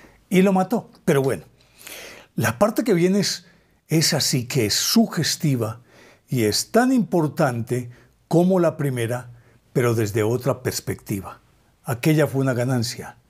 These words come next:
aquí hubo una pérdida. Pero ya les voy a hablar de eso, después de invitarlos para que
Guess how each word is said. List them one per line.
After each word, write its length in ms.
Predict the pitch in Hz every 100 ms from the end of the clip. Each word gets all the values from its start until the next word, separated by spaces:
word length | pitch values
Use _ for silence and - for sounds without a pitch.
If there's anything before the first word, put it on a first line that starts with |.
| _ _ _ _
aquí 600 | 135 110 - 175 185 - -
hubo 320 | 175 175 151
una 380 | 127 131 113 -
pérdida. 480 | 95 - - - - _ _ - - - - - _ _
Pero 220 | 170 160
ya 140 | 156 196
les 160 | 180
voy 140 | 180 185
a 20 |
hablar 180 | 156 147
de 220 | 139 117
eso, 240 | 120 165 - - - - _
después 540 | 131 156 - 175 185 165
de 400 | 175 165 156 -
invitarlos 800 | 151 139 127 123 123 131 147 143
para 260 | 139 120
que 320 | 127 123 104